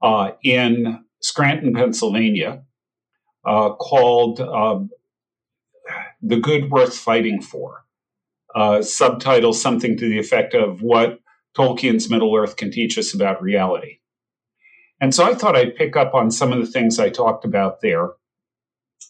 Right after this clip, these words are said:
and, uh, we could, uh, see where they go.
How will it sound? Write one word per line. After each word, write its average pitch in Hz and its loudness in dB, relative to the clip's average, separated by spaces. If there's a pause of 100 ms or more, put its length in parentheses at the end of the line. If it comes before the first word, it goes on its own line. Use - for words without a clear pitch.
and, 117 4
uh, 107 4
we 110 -4
could, 110 -2
uh, 107 2
see 117 -4
where 101 0
they 90 -4
go. - -6